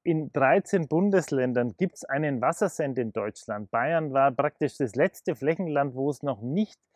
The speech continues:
gibt, ein Wassercent. Also hier, das wäre sinnvoll zu sagen, ökologische Maßnahmen am Gewässer zu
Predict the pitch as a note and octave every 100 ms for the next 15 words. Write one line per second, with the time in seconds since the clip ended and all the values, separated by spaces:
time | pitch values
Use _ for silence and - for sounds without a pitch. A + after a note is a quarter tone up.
0 | _ _ - F#3 G3+ - - _ _ -
1 | C3 D#3 F#3+ G3 - G2+ G3 A#2+ A#2 A#2+
2 | _ - C#3 D3 C3+ - D3+ D3 D#3+ D3
3 | - G3 G3+ E3+ D3+ D3 D3 C#3 C#3+ C#3+
4 | C#3+ - D3 D#3+ E3 C#3+ C3+ D3 - C3+
5 | C3 - C3+ D3+ C3+ B2 D#3+ D#3+ B2+ -